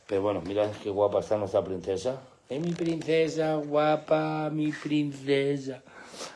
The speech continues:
¡Ay, mi princesa guapa! Hola, guapa, mi princesa. Mira, bonita.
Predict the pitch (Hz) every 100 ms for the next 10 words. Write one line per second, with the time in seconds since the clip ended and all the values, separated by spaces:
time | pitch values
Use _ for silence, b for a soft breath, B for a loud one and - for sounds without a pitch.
0 | - - 175 180 180 170 170 180 175 170
1 | 170 165 165 160 160 165 151 135 139 143
2 | 143 143 127 - B B B - 160 196
3 | 185 160 135 135 160 156 131 120 113 92
4 | 98 85 - 92 82 - - 98 98 95
5 | -